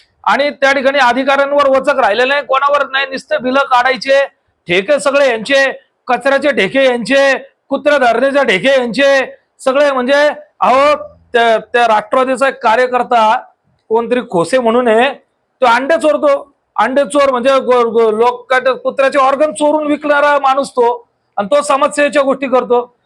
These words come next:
त्यामुळं हे सगळे, अ, म्हणजे सगळे गुंड आणि भांगारछाप लोक या नगर शहरात,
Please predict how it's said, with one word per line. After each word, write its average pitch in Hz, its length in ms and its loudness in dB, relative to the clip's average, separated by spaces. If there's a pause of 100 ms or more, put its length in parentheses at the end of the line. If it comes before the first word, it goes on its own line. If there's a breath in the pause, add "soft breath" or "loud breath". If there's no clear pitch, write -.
(160)
त्यामुळं 269 380 2
हे 277 400 0
सगळे, 285 300 0 (440)
अ, 180 420 2 (400)
म्हणजे 208 320 0
सगळे 247 280 0
गुंड 262 340 -2 (600)
आणि 233 120 0
भांगारछाप 240 560 0
लोक 247 220 2
या 254 80 2
नगर 240 280 0
शहरात, 233 260 0